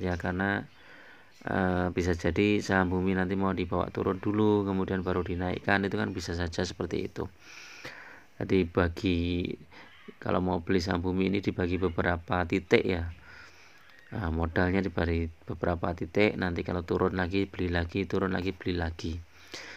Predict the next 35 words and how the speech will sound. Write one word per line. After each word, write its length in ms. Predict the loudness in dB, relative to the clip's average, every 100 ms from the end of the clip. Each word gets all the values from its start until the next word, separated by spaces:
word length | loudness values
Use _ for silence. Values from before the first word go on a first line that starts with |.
| -8
Sehingga 320 | 2 4 4
rata-rata 560 | 4 2 2 2 2 0 -4
kita 240 | -4 -4 -4
itu 160 | -4
jadi 360 | -6 -4 -2 -2
lebih 240 | -2 -4
bagus. 480 | -4 -6 -8 -10 -12 -14 -20 -20 -20 -20 -20 -20 -20 -20 -20 -20 -20 -20 -20 -20 -8
Ini 160 | 0 2
saham 320 | 6 6 6
Bumi 440 | 4 4 4 4
ini 120 | 4
tertinggi 800 | 2 0 2 0 2 4 4 2 -2 -12 -20 -20 -20 -20 -20 -20 -20 -20 -20 -20 -20 -20 -20 -20 -20 -4
tiga 320 | -2 2 4
ratus 320 | 6 6 2 0
empat 240 | 0 0
puluh 160 | 0 2
enam 160 | 2
ya, 220 | 2 0 0
wa-, 240 | -2 -4 -2
dalam 240 | 0 2
waktu 160 | 0 -4
dekat 380 | -6 -2 -2 0
ya, 160 | -2
dua 160 | 0 -2
ribu 240 | -2 0
delapan 320 | 0 0 -2 -4
belas 320 | -2 -4 -6
tiga 180 | -8 -6
ratus 140 | -6
empat 160 | -8 -6
puluh 160 | -6
enam. 240 | -4 -6 -8 -14 -18 -18 -18 -20
Tapi 380 | -4 -4 2 4
ini 100 | 4
sempat 400 | 2 0 0 -2